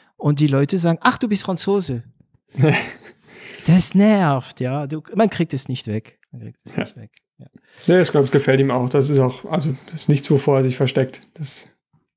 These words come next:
Speaker 1: Aber es ist schon
Speaker 2: macht
Speaker 1: ein bisschen auch Klischee, ne? Weil Italiener und Maschinen und so, das ist schon eine alte Liebes-, Liebesgeschichte, ja? Bella Macchina und so weiter, ne?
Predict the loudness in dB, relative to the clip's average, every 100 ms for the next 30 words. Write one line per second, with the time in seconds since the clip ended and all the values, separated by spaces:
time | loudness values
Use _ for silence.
0 | _ -2 4 4 2 0 0 0 -2 -4
1 | -6 -6 -6 -6 -6 -6 -4 -2 0 0
2 | 0 -2 -2 0 2 2 2 0 0 0
3 | -2 -4 -2 -2 0 0 0 0 0 0
4 | 0 0 0 -2 -2 0 0 0 0 0
5 | 0 0 -4 -6 -6 -4 -6 -8 -8 -8
6 | -4 -2 0 2 2 2 0 0 0 0
7 | 0 -2 -6 -8 -8 -6 -6 -6